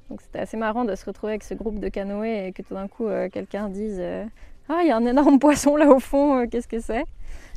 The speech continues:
Puis qu'on se rende compte que, effectivement, c'était un silure et qui est resté d'ailleurs, euh, on a très bien, tous pu très bien l'observer, il était à côté de nos canoës.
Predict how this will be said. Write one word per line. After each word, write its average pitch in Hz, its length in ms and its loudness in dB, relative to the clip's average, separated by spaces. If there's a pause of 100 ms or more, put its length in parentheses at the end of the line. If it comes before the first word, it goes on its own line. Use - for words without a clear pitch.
(160)
Puis - 100 -4
qu'on 196 140 -4
se - 80 -8
rende 196 160 -6
compte 214 240 -2
que, 180 360 -2
effectivement, 214 380 -6
c'était 214 200 -6
un 220 100 -4
silure 202 480 -2 (760)
et 185 100 -4
qui 175 80 -2
est 185 60 6
resté 202 300 4
d'ailleurs, 190 340 4
euh, 165 240 2
on 180 120 -2
a 165 100 -2
très 208 140 -4
bien, 208 280 0
tous - 400 -6
pu 220 160 -2
très - 180 -4
bien 202 140 -2
l'observer, 196 480 -2
il 185 60 0
était 180 180 -4
à - 80 -4
côté 220 260 -6
de 220 40 -2
nos 196 120 -4
canoës. 190 400 -2